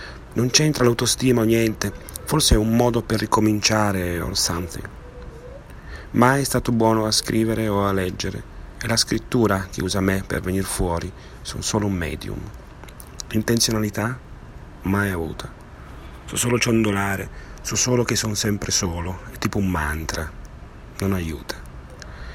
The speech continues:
Ho rovinato tre o quattro cuori, forse cinque.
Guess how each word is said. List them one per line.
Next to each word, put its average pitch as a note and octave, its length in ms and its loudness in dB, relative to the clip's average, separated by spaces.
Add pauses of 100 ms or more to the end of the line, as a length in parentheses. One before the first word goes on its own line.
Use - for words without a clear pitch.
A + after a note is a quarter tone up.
(300)
Ho A2 80 2
rovinato C3 400 6
tre C#3 160 4
o C3+ 80 4
quattro - 340 -4
cuori, A#2 460 2 (140)
forse G2+ 340 -4
cinque. G2+ 800 -2